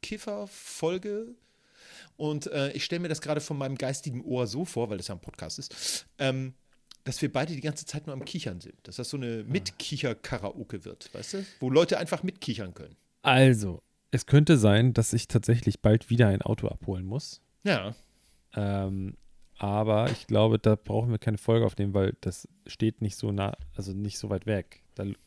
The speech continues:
Speaker 2: können, derzeit können wir keine Folge aufnehmen.
Speaker 1: Das hättest du jetzt nicht sagen müssen. Wir hätten jetzt sagen können, wir fahren jetzt nach Saint-Tropez, fahren dann einmal kurz rüber nach Altona und, äh, sagen, das wäre ein Zusammenschnitt.
Speaker 2: Nee, schon
Speaker 1: Best
Speaker 2: ein
Speaker 1: of.
Speaker 2: bisschen weiter. Aber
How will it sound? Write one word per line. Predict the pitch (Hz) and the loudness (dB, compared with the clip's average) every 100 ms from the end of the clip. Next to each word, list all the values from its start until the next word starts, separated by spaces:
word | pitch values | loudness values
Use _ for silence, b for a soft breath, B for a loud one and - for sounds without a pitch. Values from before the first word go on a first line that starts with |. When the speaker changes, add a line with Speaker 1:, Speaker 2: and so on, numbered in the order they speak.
| - | 0
Speaker 2:
können, | 113 107 | 4 6
derzeit | 104 - | 4 2
können | - 104 | 0 0
wir | - | 2
keine | 101 | 0
Folge | - 104 - | 0 -2 -2
aufnehmen. | - 113 B B B | -8 -14 B B B
Speaker 1:
Das | - - | -12 -8
hättest | - | -2
du | |
jetzt | 156 165 | -2 0
nicht | 151 | 0
sagen | 143 156 | 2 2
müssen. | 127 113 104 | 0 -4 -4
Wir | 120 | -4
hätten | 135 | -2
jetzt | 127 | -2
sagen | 131 | -2
können, | 139 120 | -2 -2
wir | 120 | -4
fahren | - 165 | -2 0
jetzt | 180 - | 0 -2
nach | 156 131 | -4 -4
Saint-Tropez, | 160 160 - 113 - 156 233 B B B B B B | -2 -2 -2 -2 2 2 2 B B B B B B
fahren | - 156 165 | -4 -2 0
dann | 160 | -2
einmal | 156 147 | 0 0
kurz | 139 175 - | 0 -6 -4
rüber | 156 170 | 0 0
nach | 151 139 | 0 -2
Altona | - 151 185 202 214 - B B B B B _ - | -2 -2 -2 -2 -4 -8 B B B B B _ -8
und, | 151 143 139 - | -6 -6 -8 -8
äh, | 139 139 | -6 -4
sagen, | 131 139 139 | -2 -4 -4
das | - | -4
wäre | 143 | -4
ein | |
Zusammenschnitt. | 135 131 123 110 - 101 | -2 -2 -2 -4 -6 -6
Speaker 2:
Nee, | 110 113 | -2 -2
schon | 110 | 0
Speaker 1:
Best | 110 | -2
Speaker 2:
ein | 98 | -2
Speaker 1:
of. | |
Speaker 2:
bisschen | 101 87 85 | -4 -6 -8
weiter. | 85 - 107 139 _ _ _ _ B B B B _ _ - | -8 -10 -12 -14 _ _ _ _ B B B B _ _ -8
Aber | 113 117 117 107 135 175 | -4 -2 0 0 -2 -6